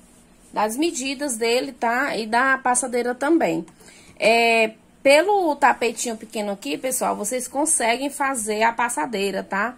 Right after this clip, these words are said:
Porque não tem aumento, a união é a mesma, você une o, a quantidade de square que você quiser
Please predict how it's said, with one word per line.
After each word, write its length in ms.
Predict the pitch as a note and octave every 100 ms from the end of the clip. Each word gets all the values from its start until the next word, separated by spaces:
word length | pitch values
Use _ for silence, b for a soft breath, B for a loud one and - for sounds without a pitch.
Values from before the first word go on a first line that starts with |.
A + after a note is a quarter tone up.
| B B B
Porque 200 | _ B3
não 160 | B3 C#4
tem 160 | C4 A3+
aumento, 800 | A#3 A#3+ A#3 A#3 A#3+ C4 C#4 D4+ b b
a 160 | - A3+
união 460 | B3 B3 A3 G#3+
é 60 | A3
a 80 | B3+
mesma, 560 | A#3+ A3 A3+ A#3+ A#3
você 320 | A3 A3 A#3
une 260 | G#3+ A3+ A3
o, 100 | G#3 - _
a 140 | - G3+
quantidade 540 | A#3+ A3+ A3 G#3+ A3
de 120 | B3+
square 440 | C#4+ - A3 G#3 A3
que 100 | -
você 640 | G#3+ A3+ - A#3+ A3+ C4+ b b _ _
quiser 760 | C#4+ E4+ A#3 G#3 G#3 G#3+ B3